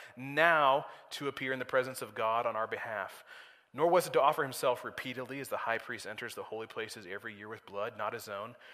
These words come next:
for then he would have had to suffer repeatedly since the foundations of the world. But as it is, he has appeared once for all at the end of the ages to put away sin by the sacrifice of himself." God is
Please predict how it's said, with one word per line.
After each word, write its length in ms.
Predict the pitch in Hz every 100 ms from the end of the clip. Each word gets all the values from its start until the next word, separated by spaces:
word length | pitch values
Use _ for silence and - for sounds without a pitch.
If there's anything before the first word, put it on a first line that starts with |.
| -
for 120 | - 104
then 280 | 113 143
he 100 | 143
would 100 | 131
have 80 | 123
had 120 | 123
to 60 | 113
suffer 300 | - 117 127
repeatedly 460 | 117 - 131 110 95
since 240 | - -
the 140 | -
foundations 500 | - 110 110 110 110
of 80 | 95
the 80 | 101
world. 300 | 98 113 92
But 100 | 95
as 340 | 107 117 131 131
it 80 | 117
is, 360 | 107 98 - - - - -
he 100 | 117
has 100 | 104
appeared 380 | - 113 107 92 101
once 360 | 113 151 160 -
for 200 | - 131
all 360 | 98 92 98 -
at 80 | 107
the 120 | -
end 120 | 117 123
of 60 |
the 80 | 117
ages 300 | 101 92 -
to 120 | -
put 220 | - 110 110
away 300 | 101 92 92 - _ _ _ -
sin 460 | - 110 90 87 95 -
by 320 | 85 87 87
the 80 | 82
sacrifice 840 | - 78 - 80 - 80 80 - -
of 160 | 82
himself." 600 | 73 76 - 80 85 - - _ _ _ _ _ _ _ _ _ _ _ _ - - _ _ _ _ _ _ -
God 240 | 120 139
is 160 | 135